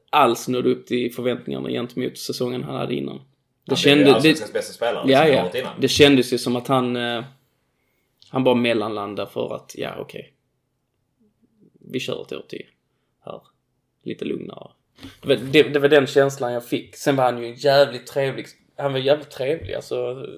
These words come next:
Speaker 1: så. Eh, jag har aldrig varit ute och festat med han, så att säga, men, eh, han var trevlig.
Speaker 2: Men vad skiljer liksom, för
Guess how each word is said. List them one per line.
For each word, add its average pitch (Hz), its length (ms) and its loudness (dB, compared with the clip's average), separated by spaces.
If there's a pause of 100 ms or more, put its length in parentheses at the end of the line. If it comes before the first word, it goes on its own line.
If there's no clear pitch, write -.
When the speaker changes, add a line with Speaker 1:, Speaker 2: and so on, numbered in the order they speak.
Speaker 1:
så. - 140 -10 (880)
Eh, 50 520 -16 (1200)
jag - 120 -10
har 127 60 -4
aldrig 143 160 -2 (120)
varit 131 120 -6
ute 131 100 -8
och 123 500 -6 (340)
festat 147 440 0
med - 100 -18
han, - 100 -16
så - 120 -16
att - 80 -16
säga, - 320 -8
men, 127 220 -12
eh, 127 240 -14 (280)
han 135 100 -10
var 131 80 -8
trevlig. - 340 -12 (240)
Speaker 2:
Men 127 80 2
vad - 100 4
skiljer 139 300 -2
liksom, 135 300 -2
för 120 120 -8